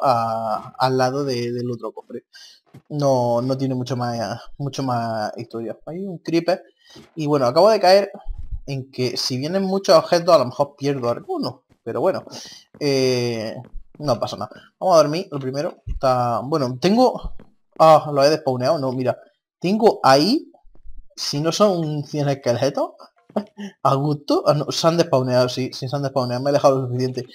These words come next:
Tenía ahí, me he quedado aquí a fecar un rato y tenía un montonazo de esqueletos. Vale,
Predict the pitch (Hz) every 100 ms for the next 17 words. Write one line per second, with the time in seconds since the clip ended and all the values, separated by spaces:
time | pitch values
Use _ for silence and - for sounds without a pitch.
0 | - _ 147 160 196 175 139 165 196 165
1 | 147 143 127 123 127 156 254 269 139 123
2 | 135 160 151 135 135 120 123 131 113 113
3 | 113 110 120 _ _ _ _ _ _ _
4 | _ - 120